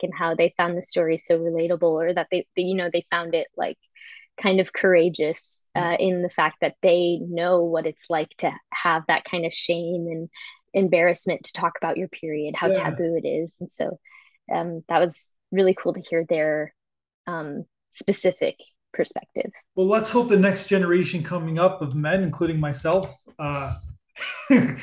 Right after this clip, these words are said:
Speaker 2: be
Speaker 1: <laughs>
Speaker 2: better parents to, to their, to your da-, their daughters. And, like, as we evolve as a species and, and, uh, we learn from stories like this, and,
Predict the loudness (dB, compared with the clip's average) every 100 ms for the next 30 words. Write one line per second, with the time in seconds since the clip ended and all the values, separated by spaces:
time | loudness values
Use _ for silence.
0 | -14 0 6 6 6 4 4 4 4 2
1 | 2 4 2 2 4 4 2 -4 -2 -4
2 | -6 -4 -2 -2 -4 -2 -4 -2 0 2
3 | 2 0 -2 -4 -2 -2 0 -2 -2 -2
4 | -2 0 0 -2 -4 -8 -8 -8 -4 -4
5 | -2 -2 -4 -4 -8 -12 _ _ _ -6
6 | -2 -2 0 -2 -2 -4 -2 -2 0 -2
7 | -4 -4 -4 -2 -2 0 -2 -2 -4 -2
8 | -2 -2 -2 -2 -4 -6